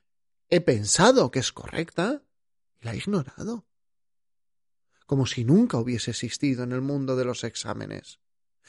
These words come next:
Tenéis que forzaros en ese caso, y esto uno se acostumbra no el día del examen, sino en sus simulacros, tenéis que, bueno, en los test, tenéis que forzaros a chocar dos opciones, a enfrentarlas, una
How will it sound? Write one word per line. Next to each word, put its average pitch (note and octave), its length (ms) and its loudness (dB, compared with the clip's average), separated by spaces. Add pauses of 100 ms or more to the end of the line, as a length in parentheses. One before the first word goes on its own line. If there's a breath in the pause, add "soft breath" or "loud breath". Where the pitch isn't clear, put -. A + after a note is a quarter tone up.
(220 loud breath)
Tenéis F3+ 440 2
que G3 140 4
forzaros C3+ 680 0
en E3 100 -2
ese E3 240 -2
caso, C3 480 -2
y B2 140 -6
esto D3 260 -2 (100)
uno D3+ 220 -4
se C#3 140 -4
acostumbra D3+ 680 0 (260 soft breath)
no F#3 200 6
el C#3+ 140 6
día D3+ 200 8
del A2 200 -2
examen, C3+ 480 -2
sino B2 320 -6
en A2+ 60 -8
sus E3+ 260 -2
simulacros, C3+ 800 -2 (280 soft breath)
tenéis G3 320 0
que, - 140 0
bueno, - 380 -14
en - 120 -12
los - 200 -10
test, D3+ 480 10 (360)
tenéis F#3 380 6
que A3 140 6
forzaros D#3 560 2
a E3 60 0
chocar D#3 420 0
dos F#3+ 400 2
opciones, - 640 -4 (300 soft breath)
a G#3+ 340 4
enfrentarlas, A#2 960 -2 (320)
una D#4 460 6